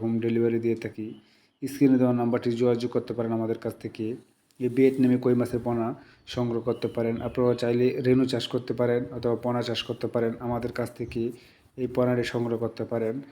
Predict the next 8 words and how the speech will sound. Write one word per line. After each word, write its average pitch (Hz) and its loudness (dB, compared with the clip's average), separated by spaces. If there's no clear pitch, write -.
আমরা 120 -6
সারা 127 2
বাংলাদেশে 123 2
হোম 120 4
ডেলিভারি 117 8
অথবা 107 6
দিয়ে 117 2
থাকি। 104 -8